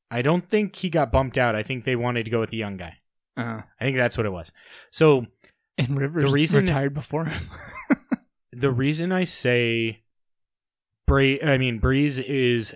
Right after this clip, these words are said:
Speaker 1: Stag, is he was able to, he was, he wasn't flashy,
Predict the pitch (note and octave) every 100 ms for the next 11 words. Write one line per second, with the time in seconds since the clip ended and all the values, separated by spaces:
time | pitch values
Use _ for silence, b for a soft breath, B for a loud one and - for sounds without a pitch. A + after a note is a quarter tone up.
0 | - - B2 A2 G#2+ G#2 G2+ - B2 -
1 | B2+ A2+ G#2+ C3+ C#3+ D3 C#3 B2+ C3+ A#2+
2 | A2+ G#2 - - B2+ C#3 - _ _ -
3 | - - D3 C3+ E3 C4 A3+ - - A#2
4 | A2+ - G#3+ B3+